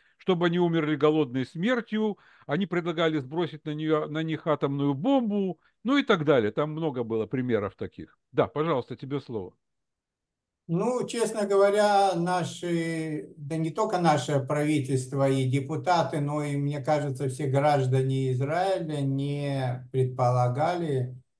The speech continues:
Speaker 2: что в международных, э,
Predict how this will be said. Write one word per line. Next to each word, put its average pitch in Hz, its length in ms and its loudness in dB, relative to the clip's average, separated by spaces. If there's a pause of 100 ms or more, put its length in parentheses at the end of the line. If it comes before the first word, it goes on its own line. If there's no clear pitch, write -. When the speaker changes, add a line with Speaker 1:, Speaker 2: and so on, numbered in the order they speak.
Speaker 2:
что 127 840 2
в 123 60 -4
международных, 127 1040 0
э, 123 720 -2